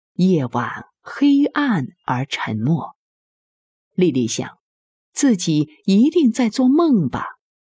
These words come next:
她站了一会儿，就转身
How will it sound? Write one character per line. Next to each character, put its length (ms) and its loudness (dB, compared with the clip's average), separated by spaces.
她 140 0
站 300 2
了 100 4
一 180 2
会 200 -2
儿， 220 -2
就 220 0
转 340 -4
身 420 0